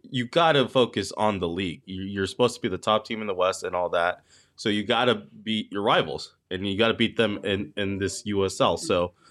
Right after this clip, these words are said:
I think your priority is obviously Saturday, but I'm not saying you discard the Wednesday game and, you know, just put crap out there.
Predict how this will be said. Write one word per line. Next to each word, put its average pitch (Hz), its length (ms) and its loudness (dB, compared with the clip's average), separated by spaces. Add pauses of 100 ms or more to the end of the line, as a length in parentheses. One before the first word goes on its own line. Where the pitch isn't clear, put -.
(260)
I 117 120 0
think 127 280 -2
your 120 100 2
priority 160 680 0
is 113 140 2
obviously 95 520 -2
Saturday, 87 460 -2
but 85 360 -4 (320)
I'm 113 80 0
not 147 220 2
saying 127 280 2
you 110 120 -2
discard 95 480 2
the 92 80 2
Wednesday 90 380 -2
game 85 280 -4
and, 85 300 -6
you 92 100 -8
know, 85 120 -4
just - 280 -16
put 90 180 -6
crap 98 280 0
out 73 220 -8
there. 73 240 -10